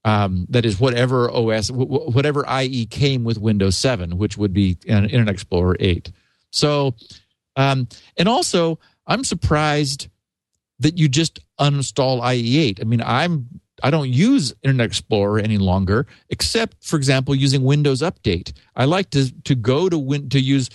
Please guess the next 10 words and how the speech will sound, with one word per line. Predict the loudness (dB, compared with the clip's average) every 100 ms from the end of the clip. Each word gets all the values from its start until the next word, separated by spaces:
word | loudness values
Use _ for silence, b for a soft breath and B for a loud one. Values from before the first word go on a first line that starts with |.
| B
Windows | -2 0 2 0
Update | 0 0
or | -2
Microsoft | 0 -2 -4 -2 -4 -2
Update | -4 0 0 0 -4 b b
to | -4
sort | 2 2
of, | 2 -2 -12 _ _
you | 2
know, | 2 0